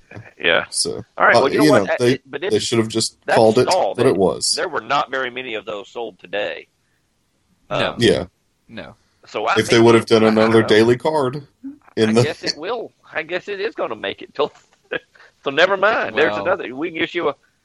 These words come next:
Speaker 1: we'll issue a correction on that one in real time.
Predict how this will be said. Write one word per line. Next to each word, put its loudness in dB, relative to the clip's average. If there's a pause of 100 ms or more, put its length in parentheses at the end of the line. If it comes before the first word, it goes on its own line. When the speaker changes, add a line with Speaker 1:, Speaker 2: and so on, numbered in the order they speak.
(180)
Speaker 1:
we'll -10 (100)
issue -8
a -6
correction -2
on -6
that -4
one -8
in -10
real -6
time. -12